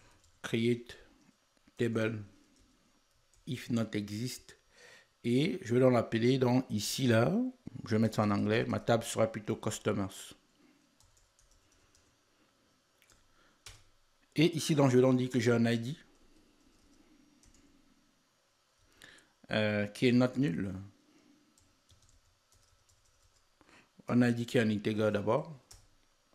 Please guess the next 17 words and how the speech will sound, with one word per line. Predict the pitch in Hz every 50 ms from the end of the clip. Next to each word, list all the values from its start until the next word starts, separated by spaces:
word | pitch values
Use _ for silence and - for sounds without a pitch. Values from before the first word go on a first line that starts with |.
| _ - - - - - _ _ _ _ _
Primary | - - 117 117 123 120 113 117 113
key. | - - - 117 131 - _ _ _ _ _ _ _ _ _ _ _ _ _ _ _ _ _ -
Et | 104 107 104
qui | - - 127
est |
en | 113 110 107
auto-increment. | 104 104 - 117 113 107 101 - - 104 101 98 98 - - - - _ _ _ _ _ _ _ - - - _ _ -
Voilà, | - 107 104 98 - - -
comme | 120 123
ça | - 117
ce | 110 - 104
sera | - - 107 110
jamais | 107 107 101 104 110 107
nul | 107 104 101
en | 98 92
fait | - - 95 -
l'information. | - 98 - - 92 - - - -